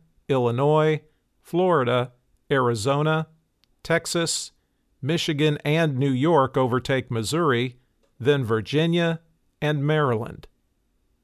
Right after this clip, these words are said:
The five states with the most daily new cases per capita over seven days are Montana, Minnesota, South Dakota, Wyoming, and Nebraska.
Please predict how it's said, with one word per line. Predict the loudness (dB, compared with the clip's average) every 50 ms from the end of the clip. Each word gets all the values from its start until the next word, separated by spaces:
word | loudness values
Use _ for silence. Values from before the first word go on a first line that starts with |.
| _ _ _ _ _ _
The | -8 -6
five | 0 0 2 2 0 -2
states | 0 0 0 0 0 -2
with | -4 -2 -2
the | 0
most | 0 0 0 0 -2 0
daily | 0 2 2 2 2 2 0
new | 0 -2 -2 -4
cases | -4 -4 -4 -2 -2 -2 -2 -2 -4 -4
per | -4 -4 -4 -4 -4
capita | -4 -2 -2 -2 -2 0 -2 -2
over | 0 0 0 0 0 0 -2
seven | -4 0 0 0 0 0 -2 -2 0
days | 0 2 2 2 0 0 0 0
are | 2 2 2 2
Montana, | 2 0 -2 -2 -2 -6 -6 -4 -2 -2 0 0 0 -2 -4 -6 -12 _ _ _ _
Minnesota, | -6 -6 -4 -4 -4 -4 -2 0 2 2 4 2 2 0 0 -4 _ _ _ _
South | _ -8 -2 0 0 0 0 -2 -4
Dakota, | -4 -4 -2 -2 0 0 2 2 0 0 -2 -4 -8 _ _ _ _ _
Wyoming, | -2 0 2 2 2 2 0 2 2 0 0 0 -2 -4 -6 -8 -10 _ _ _ _ _ -4
and | -2 -2 -2 -2 -2
Nebraska. | -4 0 2 2 4 4 2 0 -2 -6 -8 -8 -8 -14